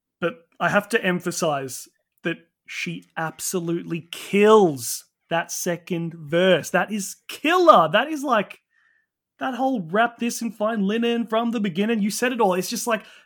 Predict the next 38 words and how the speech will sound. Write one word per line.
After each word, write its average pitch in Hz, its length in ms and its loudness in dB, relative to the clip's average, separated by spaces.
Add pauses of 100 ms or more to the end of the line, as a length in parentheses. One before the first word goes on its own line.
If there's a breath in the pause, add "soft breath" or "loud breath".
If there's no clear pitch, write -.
the 202 80 0
flow 254 720 4
on 277 120 4
it 277 260 0
and 208 140 0
just 202 320 -6
what 175 160 -8
she's 190 300 -6
saying. 269 720 0 (220 loud breath)
"I 156 60 -6
begat 240 500 -6
this, 247 180 -4
flipping 247 320 -4
in 247 100 0
the 233 60 -4
ghetto, 226 260 -4
want 240 180 -2
a 226 40 -2
dirty 233 260 -6
mattress. 247 560 -4
You 247 100 2
could 240 200 -4
match 247 260 -8
this 262 240 -8
rapper 269 200 2
slash 262 340 -4
actress." 269 480 0
It 269 40 -6
was 240 100 -4
just 247 140 -8
like, 269 180 -4 (440 soft breath)
oh, 277 440 10 (100)
it - 160 -16
got 233 180 0
me 196 120 0
so 208 440 0
well. 175 440 0
Um, 170 480 -2